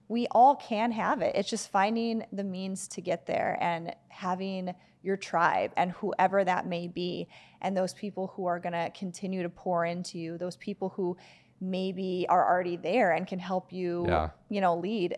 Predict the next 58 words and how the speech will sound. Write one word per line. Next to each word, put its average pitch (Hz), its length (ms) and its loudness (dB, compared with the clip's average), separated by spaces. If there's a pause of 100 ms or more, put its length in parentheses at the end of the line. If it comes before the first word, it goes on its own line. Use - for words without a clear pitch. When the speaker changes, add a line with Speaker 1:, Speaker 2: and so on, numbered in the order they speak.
Speaker 1:
not 208 300 2
being 196 160 -4
afraid 185 360 -4
to - 100 -14
be 170 200 -6
humble 180 380 -4
and 175 120 -8
be 185 120 -6
like, 175 180 -2
"I 180 120 -4
just 175 200 -10
wanna 180 180 -6
learn. 185 220 -8
Can 185 120 -8
I - 80 -2
just 170 160 -12
follow 175 180 4
you 175 220 -2
for - 160 -6
free? - 320 -2
Like, 170 160 2
I'll 180 120 8
just 175 140 6
Speaker 2:
Yeah. 165 40 6
Speaker 1:
follow 202 220 8
you 208 300 2
and 151 120 2
I'll 185 120 2
drive 180 300 4
you - 60 -2
around. 190 300 4
Let 185 100 -6
me 196 100 -4
just 196 160 -6
hear 208 240 0
the 185 80 -4
conversations 180 680 -4
you're 90 120 8
Speaker 2:
Right. 190 80 6
Speaker 1:
having." - 420 -2 (180)
Speaker 2:
Right. - 220 0
Speaker 1:
Put - 160 0
yourself 240 400 0
in 220 80 -6
a 190 60 -6
position 180 680 -6 (720)
to 214 220 -2
have 208 440 0
what 170 160 2
you've 185 140 -4
always 180 240 0
wanted, 233 340 -2
because 196 300 -6
it's - 180 -6
attainable 202 520 -4
for - 200 -4
everybody 208 720 -2
and 175 540 -4